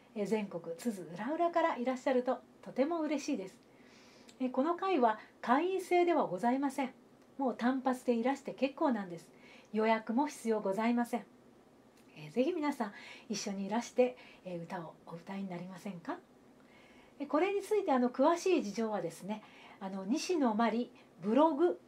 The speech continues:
と検索していただけますと、ブログに、あの、たくさん、あの、予定が書いてございますし、え、もしも何かの都合で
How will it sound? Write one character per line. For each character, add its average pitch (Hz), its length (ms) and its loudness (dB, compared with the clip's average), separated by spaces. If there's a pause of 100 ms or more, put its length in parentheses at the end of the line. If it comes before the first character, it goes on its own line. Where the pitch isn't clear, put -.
と - 240 0
検 233 300 0
索 220 320 -6
し - 100 -12
て 226 100 2
い 226 60 2
た 233 120 2
だ 254 120 4
け 262 120 -2
ま 269 140 2
す - 120 -14
と、 226 200 0 (380)
ブ 202 120 -4
ロ 254 160 6
グ 254 100 4
に、 277 200 2 (240)
あ 208 100 -2
の、 196 140 -6
た 196 120 -10
く - 80 -14
さ 240 240 2
ん、 240 100 2
あ 226 60 0
の、 202 240 -4
予 202 160 0
定 220 200 0
が 214 160 -2
書 277 100 2
い 302 100 0
て 226 80 2
ご 208 120 -2
ざ 233 140 4
い 240 60 2
ま 254 140 0
す - 60 -12
し、 214 220 -10 (360)
え、 233 100 -2
も 254 160 2
し 403 160 -2
も 359 160 0
何 339 260 0
か 277 140 2
の 226 380 2
都 226 160 -6
合 247 220 6
で 233 200 4